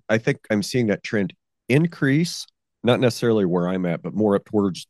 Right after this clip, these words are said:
where you're at and, and up into Montana and Idaho. Popularity of Yellowstone, covid, a lot of people have way overvalued stuff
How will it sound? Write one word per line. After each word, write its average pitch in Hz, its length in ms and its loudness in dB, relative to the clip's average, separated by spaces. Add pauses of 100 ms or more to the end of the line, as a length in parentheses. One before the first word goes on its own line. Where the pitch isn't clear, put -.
(280)
where 98 200 2
you're 95 340 0
at 92 340 2
and, 80 340 -4
and 82 140 -6
up 80 140 -8
into 85 100 -4
Montana 82 480 -4
and 76 120 -4
Idaho. 80 480 -4 (920)
Popularity 117 600 2
of 104 40 0
Yellowstone, 110 840 -2 (1000)
covid, 107 540 0 (260)
a - 40 -8
lot 107 140 0
of - 80 -4
people 117 600 0 (180)
have 90 420 -2 (600)
way 135 280 0
overvalued 117 600 2
stuff 110 240 -2